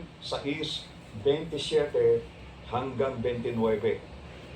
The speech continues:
"Magsigawa kayo, hindi dahil sa pagkaing napapanis, kundi dahil sa pagkaing tumatagal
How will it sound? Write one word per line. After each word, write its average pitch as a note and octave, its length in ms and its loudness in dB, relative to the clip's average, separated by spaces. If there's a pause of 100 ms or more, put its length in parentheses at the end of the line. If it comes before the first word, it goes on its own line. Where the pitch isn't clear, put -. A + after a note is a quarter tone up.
(760)
"Magsigawa A#3 760 4
kayo, A#2 480 -2 (480)
hindi A#3 380 0
dahil F3+ 420 2
sa D#3+ 220 -4
pagkaing D3 720 -2
napapanis, A#2+ 960 -2 (480)
kundi G3 400 0
dahil F#3+ 240 4
sa G#3 220 2
pagkaing F#3+ 800 -2
tumatagal F3+ 880 0